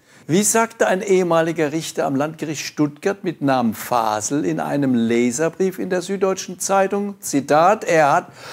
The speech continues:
so viel Rechtsmanipulation erlebt an seinem Landgericht, dass er nur noch Ekel vor seinesgleichen hat.“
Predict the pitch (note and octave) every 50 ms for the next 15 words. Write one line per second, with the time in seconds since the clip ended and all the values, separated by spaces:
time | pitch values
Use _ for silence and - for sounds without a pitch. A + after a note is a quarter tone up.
0 | - - - - - - - G3 A3 B3 C4 B3 - - - A3 G3+ G3 D3+ E3
1 | F#3 F#3+ - - - - E3 F3 E3+ F3 F3+ E3 E3 F3 E3+ E3 D#3+ D#3+ - -
2 | - E3+ E3 E3+ E3+ E3+ D#3+ D#3+ D3+ D3 D3 D#3 E3 E3 - D#3 D#3 C#3+ B2+ C#3
3 | C#3+ D3 C#3 C3+ C3+ C#3+ D#3 D#3 - D#3 C#3 D3 C#3+ D3 - - - - - -
4 | - - _ - D3+ C#3+ - D3+ C#3 C3+ C3+ C#3+ C#3+ D3 D3 C#3 C3+ - - -
5 | E3+ D#3+ E3 E3+ E3 E3 D#3 - - C#3+ C#3 - - - A#2 G#2+ G#2+ G#2+ G#2+ A2
6 | A2 G#2+ - - A2 G2+ G2 G#2+ G#2+ G2+ - B2+ A#2 A2+ - _ _ _ _ _
7 | _ _ - - - G2 F#2+ F#2+ - _ - -